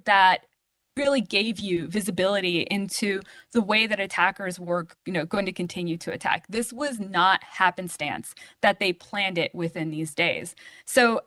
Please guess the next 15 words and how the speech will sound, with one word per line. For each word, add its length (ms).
as 240
security 540
teams, 500
we 140
really 320
need 140
to 80
find 360
a 60
way 440
to 120
be 300
ready 680
to 180
actually 640